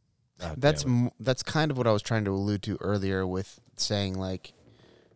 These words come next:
Speaker 2: the, the,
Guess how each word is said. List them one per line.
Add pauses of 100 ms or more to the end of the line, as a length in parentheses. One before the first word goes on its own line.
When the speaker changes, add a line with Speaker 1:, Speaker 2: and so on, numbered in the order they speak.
(880)
Speaker 2:
the, (3250)
the,